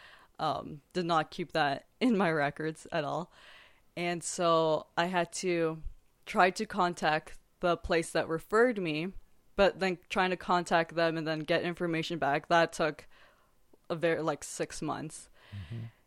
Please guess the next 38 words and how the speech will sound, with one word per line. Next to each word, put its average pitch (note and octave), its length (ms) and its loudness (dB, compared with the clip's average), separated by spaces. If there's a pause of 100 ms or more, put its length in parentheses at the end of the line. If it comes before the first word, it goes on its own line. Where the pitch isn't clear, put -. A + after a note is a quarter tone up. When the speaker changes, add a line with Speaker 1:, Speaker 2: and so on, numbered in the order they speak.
(180)
Speaker 1:
And F#3+ 220 -2
then F3 420 4
finally, F#3 540 2
when E3+ 300 0
they E3 140 2
did F3+ 460 0
tell E3+ 260 0
me, D#3+ 260 -4 (840)
then F3 340 2
I F3 140 2
had F3 280 0
to D#3+ 560 0 (840)
call E3+ 420 6
the D#3+ 180 -6
place E3+ 420 0
that D3 240 -4
referred B3+ 440 4
me A#3+ 180 0
and F#3+ 160 2
then E3+ 320 4 (220)
apply F3 520 6
for F3 220 -2
my E3+ 140 0
medical F3 360 0
records. E3 380 0
I F3+ 40 -2
had E3 140 -2
to - 80 -14
pay F3 140 -2
seventy E3+ 320 -2
dollars D#3 360 0
to F3 100 -6
get D#3+ 200 -4
them D#3+ 140 -6
as D#3 140 -8
well. D3+ 300 -4 (640)
And F3 240 -2
then D#3+ 600 -2